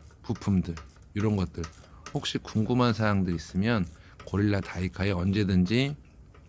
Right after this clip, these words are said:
댓글 및 문의 주시면 제가 알고 있는 것에 대해서는 성심성의껏 알려드리도록 하겠습니다. 지금까지 고릴라 다이카의 등속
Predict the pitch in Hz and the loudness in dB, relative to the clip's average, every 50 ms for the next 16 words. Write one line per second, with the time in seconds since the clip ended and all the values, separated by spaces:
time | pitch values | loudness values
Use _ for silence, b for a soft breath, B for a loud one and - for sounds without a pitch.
0 | - - - - B B B B B B B B - - 107 - - - 110 101 | -20 -20 -20 -20 B B B B B B B B -4 -4 -4 -4 -2 0 2 2
1 | 98 101 104 113 127 131 127 - - - - - - - 95 101 104 104 95 90 | 4 4 4 4 2 2 0 -4 -12 -20 -20 -16 -10 -4 0 2 2 2 2 0
2 | 90 87 - 95 101 110 117 117 107 - 95 87 98 107 117 117 110 - - 92 | -2 -4 -2 -2 -2 0 0 0 -2 -2 -2 -4 -2 -2 -2 -2 -4 -6 -6 -4
3 | 95 95 90 113 107 104 92 92 95 95 90 87 87 82 82 87 82 87 87 - | -4 -2 0 2 2 4 4 4 4 2 2 2 0 -2 -2 -4 -6 -6 -8 -12
4 | - - - 98 98 101 98 90 92 92 107 120 131 135 139 B B B B B | -16 -8 -4 -2 0 0 0 0 0 0 0 0 0 -2 -4 B B B B B
5 | B B - - 135 135 131 123 131 120 - - - 98 92 92 90 - - 117 | B B -2 0 0 0 0 0 -2 -4 -4 -4 -2 0 0 0 0 2 2 2
6 | 123 123 - - B B B B B B - 90 92 95 95 92 80 92 90 87 | 2 2 2 -2 B B B B B B -2 0 2 2 2 2 0 0 -2 -2
7 | 82 - 92 92 104 110 113 - - 98 92 80 - - 80 80 80 - - - | -2 -2 -2 -2 0 -2 -2 -4 -8 -8 -8 -8 -6 -8 -8 -8 -8 -14 -16 -20
8 | - - - B B B B B B B - - - 104 104 107 101 98 - 92 | -20 -20 -20 B B B B B B B -14 -8 -2 0 0 0 0 0 0 0
9 | 87 98 113 120 127 120 - - - 95 95 95 92 90 87 78 - - - 87 | 0 2 4 4 4 2 0 -4 -6 -2 0 0 2 0 0 -2 -4 -6 -4 -4
10 | 90 87 - - 92 92 104 117 127 127 131 - B B B B B B - - | -4 -4 -6 -6 -4 0 0 2 2 0 0 -4 B B B B B B -10 -4
11 | 98 95 101 104 95 - 113 123 127 - - | -2 0 0 0 2 2 4 4 4 2 0